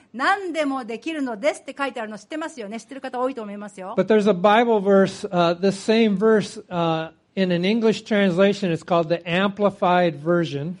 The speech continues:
Speaker 1: えー、そしてその聖書の、同じ聖書の箇所の中でですね、えー、小訳聖書と言いますけれども、別の、おー、訳があるんですが、
Speaker 2: And so it talks, it's the same verse, "I can do all things through Christ who strengthens me," but it amplifies it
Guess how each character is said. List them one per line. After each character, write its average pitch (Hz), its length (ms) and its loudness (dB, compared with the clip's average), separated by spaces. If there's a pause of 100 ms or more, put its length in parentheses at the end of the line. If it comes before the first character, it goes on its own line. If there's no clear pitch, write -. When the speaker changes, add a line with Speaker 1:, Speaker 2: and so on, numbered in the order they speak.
(120)
Speaker 1:
え 247 220 -10
ー、 - 20 -12
そ 262 160 -8
し 254 80 -12
て 330 100 -10
そ 320 140 -4
の 320 100 -2
聖 359 200 -8
書 262 120 -8
の、 240 160 -6
同 285 120 -2
じ 311 60 -8
聖 359 200 -8
書 277 100 -10
の 247 80 -8
箇 247 140 -4
所 247 140 -10
の 220 60 -10
中 202 200 -12
で 170 80 -16
で 170 140 -14
す - 120 -18
ね、 330 300 -6 (240)
え 233 140 -14
ー、 - 20 -14
小 330 200 -4
訳 349 240 -4
聖 359 200 -10
書 285 140 -12
と 247 80 -12
言 226 80 -10
い - 40 -10
ま 233 120 -10
す - 80 -20
け 226 80 -16
れ 208 80 -14
ど 220 80 -12
も、 226 180 -8 (180)
別 240 300 -12
の、 359 300 0 (160)
お 277 380 -4
ー、 277 140 -6
訳 311 220 -4
が 240 160 0
あ 247 60 0
る 247 100 -10
ん 233 60 -12
で 202 100 -12
す 196 140 -20
が、 208 260 -2 (320)
Speaker 2:
And 165 100 -4
so 202 140 4
it 196 160 0
talks, 208 300 2
it's 180 300 -2
the 185 220 0
same 208 400 2
verse, 202 300 2
"I 190 140 4
can 202 140 -4
do 202 140 2
all 202 220 4
things 208 320 -2
through 190 200 -6
Christ 196 380 0
who 180 40 -4
strengthens 202 640 -4
me," 170 140 -2
but 175 180 0
it 196 140 -2
amplifies 190 840 0
it 156 120 -4